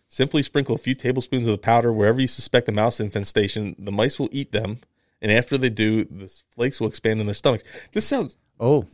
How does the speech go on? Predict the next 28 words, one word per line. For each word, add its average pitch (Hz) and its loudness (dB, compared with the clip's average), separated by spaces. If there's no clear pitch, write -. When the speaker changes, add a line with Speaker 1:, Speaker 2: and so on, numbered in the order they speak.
Speaker 1:
this 190 -4
sounds 220 0
like 131 2
the - -4
whole 131 2
thing 123 0
Speaker 2:
Like 113 2
Speaker 1:
with 120 4
the, 113 6
like, 104 6
Speaker 2:
giving, 101 2
like, 101 2
Speaker 1:
rice 139 4
and 113 0
the 104 -2
birds 123 2
and 127 -6
Speaker 2:
or, 135 -2
Speaker 1:
all 139 0
Speaker 2:
or 143 0
Speaker 1:
that, 151 0
Speaker 2:
giving 123 6
Speaker 1:
that 110 6
I - 4
Speaker 2:
seagulls 131 0
Alka-Seltzer. 123 2
Speaker 1:
Yeah. 247 -6
Speaker 2:
<laughs> - -